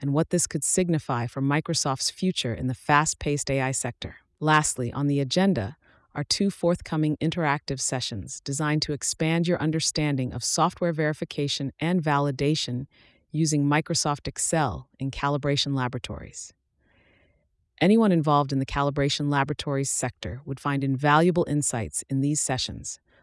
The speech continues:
which will follow the I S O I E C seventeen twenty-five twenty seventeen standard.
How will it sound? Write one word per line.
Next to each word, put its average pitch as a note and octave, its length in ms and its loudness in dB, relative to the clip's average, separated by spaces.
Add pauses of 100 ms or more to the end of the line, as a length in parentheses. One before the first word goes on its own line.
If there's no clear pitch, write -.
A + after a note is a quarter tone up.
which D3+ 220 -6
will D3+ 80 0
follow F3 400 6
the D#3 120 2
I D3 180 4
S D#3+ 180 0
O D3+ 100 2
I C#3 200 0
E C#3+ 140 0
C D3 460 -4
seventeen E3 500 -2
twenty-five D3+ 640 0
twenty C#3+ 300 0
seventeen C#3 560 -2
standard. B2 540 -4